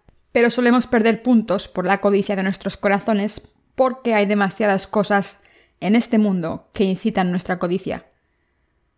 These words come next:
¿No es cierto esto en el presente? La gente de hoy en día no está intentando cubrir sus necesidades básicas de vestido, comida y cobijo,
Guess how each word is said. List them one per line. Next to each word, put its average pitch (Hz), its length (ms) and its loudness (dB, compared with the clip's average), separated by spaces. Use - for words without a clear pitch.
¿No 240 200 4
es 269 140 2
cierto 185 320 2
esto 185 200 -2
en 185 60 -2
el 185 80 -4
presente? 196 600 -6
La 190 120 0
gente 220 280 2
de 208 80 6
hoy 214 60 6
en 208 140 2
día 208 200 2
no 202 180 2
está 196 220 -2
intentando 202 580 0
cubrir 208 640 -4
sus 220 220 2
necesidades 208 580 2
básicas 208 520 0
de 196 100 2
vestido, 196 640 -2
comida 202 360 0
y 190 40 -4
cobijo, 202 540 -2